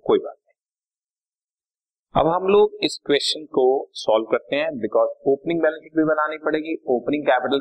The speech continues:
के लिए नहीं गिवन, क्लोजिंग बैलेंस शीट बनानी पड़ेगी, क्लोजिंग कैपिटल के लिए नहीं गिवन क्लोजिंग कैपिटल इसलिए। और ड्राइंग्स क्वेश्चन में दी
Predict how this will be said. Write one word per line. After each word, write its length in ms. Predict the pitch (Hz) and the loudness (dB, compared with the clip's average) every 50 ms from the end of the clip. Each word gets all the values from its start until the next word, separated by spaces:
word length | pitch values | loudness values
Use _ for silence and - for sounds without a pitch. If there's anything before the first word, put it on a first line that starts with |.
| 131 139 | 0 -2
के 100 | 135 139 | -2 0
लिए 160 | 143 143 127 107 | 0 -2 -2 -4
नहीं 200 | 101 117 135 127 117 | -4 -2 -2 0 2
गिवन, 260 | 113 107 101 92 - _ _ _ _ _ _ _ _ _ _ _ _ _ _ _ _ _ _ - - | 2 0 0 -4 -6 _ _ _ _ _ _ _ _ _ _ _ _ _ _ _ _ _ _ -2 0
क्लोजिंग 480 | 156 151 160 170 160 170 214 220 214 190 | 2 4 4 4 2 2 0 0 0 0
बैलेंस 340 | 180 175 175 175 175 175 - - | 2 0 0 0 -4 -6 -6 -2
शीट 240 | - 190 190 - - _ _ _ _ _ _ _ _ - | -2 -2 -2 -4 -12 _ _ _ _ _ _ _ _ 0
बनानी 320 | - 131 139 139 143 151 151 - | 0 0 2 0 -2 -2 -2 -2
पड़ेगी, 260 | 151 143 147 147 156 151 _ | 0 0 0 0 -2 -4 _
क्लोजिंग 440 | - 139 143 156 165 170 185 214 180 | -2 0 2 2 2 2 2 2 2
कैपिटल 340 | 151 123 123 - 135 117 110 107 | 2 0 0 0 -2 -4 0 0
के 80 | 113 | -2
लिए 300 | 107 104 104 107 110 110 - _ _ - 117 120 120 120 120 | 0 0 0 0 0 -2 -6 _ _ -10 -8 -4 0 0 0
नहीं 200 | 123 123 139 131 117 | 0 0 0 -2 0
गिवन 260 | 110 110 110 107 107 | 0 -2 -2 -2 -8
क्लोजिंग 460 | - _ - - 107 104 101 104 101 | -10 _ -4 -2 -2 0 0 -4 -2
कैपिटल 380 | 104 98 95 - 98 104 95 - - | -2 -2 -2 -2 -6 -6 -6 -4 -6
इसलिए। 280 | - - - - - - _ _ _ _ _ _ _ _ _ _ _ _ _ _ _ _ _ - | -6 -4 -4 -6 -6 -10 _ _ _ _ _ _ _ _ _ _ _ _ _ _ _ _ _ -2
और 200 | - - 208 208 208 - - 101 - - | 2 2 2 2 2 -2 -2 -6 -6 -2
ड्राइंग्स 440 | - 131 147 180 233 262 277 - - | 0 2 2 2 2 2 0 -2 0
क्वेश्चन 360 | - 156 127 - - 120 104 | 0 0 0 0 -2 -6 -6
में 100 | 98 92 | -6 -8
दी 160 | 82 110 113 | -4 0 0